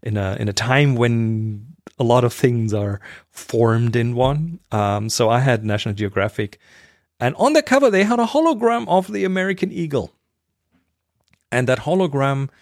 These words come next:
back then, I mean, that's the same stuff that you will nowadays see on your credit card and that kind of stuff. But it is, uh, it was on a cover of a magazine, which blew me away. And I was expecting the,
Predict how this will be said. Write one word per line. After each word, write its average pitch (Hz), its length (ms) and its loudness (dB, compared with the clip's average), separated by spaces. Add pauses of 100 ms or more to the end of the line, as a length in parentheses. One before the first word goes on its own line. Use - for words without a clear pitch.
(520)
back 127 220 0
then, 120 400 0
I - 60 -4
mean, 147 140 2
that's 208 260 -2
the - 80 -10
same 185 380 2
stuff - 360 -2
that 131 200 0
you 156 100 2
will 151 200 0
nowadays 110 500 0
see 110 220 -4
on 101 180 -2
your 90 260 -6
credit 98 360 -6
card 92 420 -6
and 92 120 -10
that 90 120 -12
kind - 160 -10
of - 60 -18
stuff. - 280 -12
But 180 160 2 (320)
it 185 280 0
is, 220 360 0 (720)
uh, 196 120 -18 (160)
it 185 160 -2
was 196 380 2
on 208 160 2
a 240 40 0
cover 226 280 0
of 196 80 2
a 196 100 4
magazine, 175 440 2
which 143 140 0 (120)
blew 208 400 0
me 269 220 -4
away. 185 680 -2
And 160 480 0 (100)
I 180 300 2
was 160 240 0
expecting 139 960 -4 (640)
the, 127 380 -2